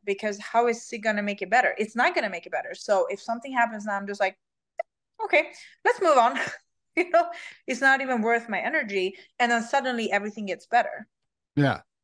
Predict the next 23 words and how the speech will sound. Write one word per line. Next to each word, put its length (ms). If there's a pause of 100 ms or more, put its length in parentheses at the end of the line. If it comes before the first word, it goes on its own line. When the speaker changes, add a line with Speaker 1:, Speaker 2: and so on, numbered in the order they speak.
(240)
Speaker 2:
Yeah. 180
And 500
it's 80
kind 160
of 60
that 140
whole, 220
go 200
back 160
to 80
the 100
whole, 320
you 100
know, 40
there's 160
two 220
wolves 360
in 120
you, 180
which 200
one, 360
you 100
know, 120